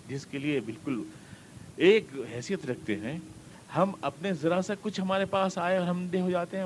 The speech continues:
پاگل ہو جاتے ہیں۔ تاریخ میں اگر کچھ کا موقع مل جائے کچھ دن کے لیے، دس، بیس،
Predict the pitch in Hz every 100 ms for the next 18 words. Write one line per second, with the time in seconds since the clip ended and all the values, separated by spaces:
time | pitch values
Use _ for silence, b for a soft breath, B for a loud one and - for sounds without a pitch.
0 | 185 143 165 175 180 - - - - -
1 | - - - - - - - - - -
2 | 107 101 160 165 214 202 208 175 - 190
3 | 170 131 143 180 127 104 110 156 - 180
4 | 151 151 104 113 147 143 180 - 120 156